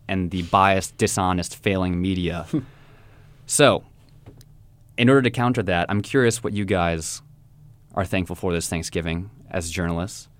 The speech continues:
Speaker 1: Give me some of your reflections on twenty sixteen and what you're happy about going forward.
Speaker 2: Well, I know that this is slightly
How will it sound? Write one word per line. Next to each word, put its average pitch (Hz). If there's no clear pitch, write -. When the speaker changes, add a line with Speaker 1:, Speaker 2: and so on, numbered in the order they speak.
Speaker 1:
Give 113
me 117
some 117
of 113
your 110
reflections 95
on 87
twenty 95
sixteen 90
and 85
what 87
you're 90
happy 92
about 85
going 90
forward. 85
Speaker 2:
Well, 233
I 240
know 262
that 269
this 226
is 208
slightly 180